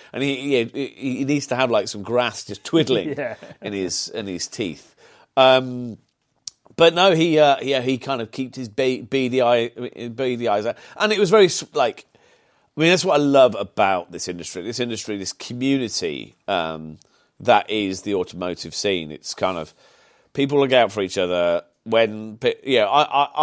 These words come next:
Speaker 1: I just kind of, what got me was that, that particular moment. It doesn't happen. I'm sure it's happened before, but I haven't seen it. But yeah, 'cause we, we saw it happening. Um, well, Dad did.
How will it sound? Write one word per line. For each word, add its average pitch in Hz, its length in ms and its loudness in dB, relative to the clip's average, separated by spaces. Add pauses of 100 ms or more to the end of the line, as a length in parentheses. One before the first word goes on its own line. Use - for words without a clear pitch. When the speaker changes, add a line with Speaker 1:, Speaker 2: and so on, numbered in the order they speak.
(140)
Speaker 1:
I 170 60 4
just 151 280 -6
kind 143 180 -4
of, 117 180 -4 (440)
what 196 240 -2
got 151 180 6
me 110 140 -4
was 101 160 -6
that, 98 260 -10
that 143 220 -4 (120)
particular 165 520 -2
moment. 90 400 -4
It 143 80 -14
doesn't 208 240 -2
happen. 104 400 -8
I'm 135 100 -10
sure 151 180 -6
it's 123 100 -6
happened 98 180 -8
before, 92 220 -8
but 69 80 -10
I - 20 -14
haven't 73 160 -14
seen 87 240 -8
it. 58 160 -20
But 73 120 -20
yeah, 90 120 -18
'cause 143 180 -6
we, 113 220 -8
we 107 80 -12
saw 104 320 -6
it - 100 -8
happening. - 400 -16 (540)
Um, 104 420 0
well, 73 140 -12
Dad 71 220 -8
did. 57 200 -16